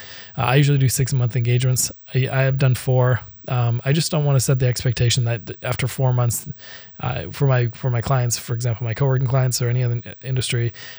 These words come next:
I don't want them to think that, you know, after four months, like, all their marketing problems are solved, 'cause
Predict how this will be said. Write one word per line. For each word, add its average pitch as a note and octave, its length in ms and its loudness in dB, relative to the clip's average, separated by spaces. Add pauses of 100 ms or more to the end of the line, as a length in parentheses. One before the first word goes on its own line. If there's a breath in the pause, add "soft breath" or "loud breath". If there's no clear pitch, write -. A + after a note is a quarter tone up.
(100)
I C#3 60 0
don't D3+ 80 8
want E3+ 140 4
them C#3 100 2
to B2 60 0
think B2+ 180 2
that, A2+ 180 0
you A2+ 60 -2
know, A2+ 180 -2 (160)
after C3 220 0
four C3 160 2
months, B2 420 0 (420 loud breath)
like, A#2 140 -2
all B2 140 2
their B2 80 2
marketing A#2 340 0
problems A#2 300 -2
are A2 40 0
solved, A#2+ 400 -2
'cause C3+ 340 2